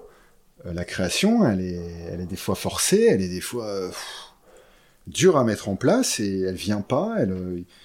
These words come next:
il y a quelque chose de, mais, mais en général, l'artiste, il est heureux de créer, il, les choses, enfin,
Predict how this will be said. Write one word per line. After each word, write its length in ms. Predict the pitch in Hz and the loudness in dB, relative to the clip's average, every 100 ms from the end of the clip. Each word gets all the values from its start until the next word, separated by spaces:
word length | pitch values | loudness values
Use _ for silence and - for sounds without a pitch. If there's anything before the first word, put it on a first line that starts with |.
| - _ _ | -20 _ _
il 40 | 98 | -8
y 20 | |
a 40 | |
quelque 260 | 92 95 107 | -4 -2 0
chose 300 | - 160 131 | 2 2 4
de, 380 | 107 98 95 87 _ _ _ _ _ _ _ _ _ _ - _ | 2 2 0 -6 _ _ _ _ _ _ _ _ _ _ -20 _
mais, 300 | 95 98 98 | 0 0 0
mais 140 | 107 95 | 0 0
en 100 | 95 | 2
général, 500 | 101 101 151 185 107 | 2 4 4 4 2
l'artiste, 600 | 90 - - 170 180 - | 0 -2 -2 -2 -2 -6
il 120 | 90 | -10
est 40 | 90 | -8
heureux 260 | 87 92 | -6 -8
de 60 | - | -8
créer, 600 | - - 92 117 160 165 | -8 -6 2 6 6 6
il, 460 | 135 101 95 82 90 | 4 0 -4 -12 -8
les 80 | 92 | -6
choses, 320 | - 113 104 | -2 0 0
enfin, 300 | 90 95 | 0 -2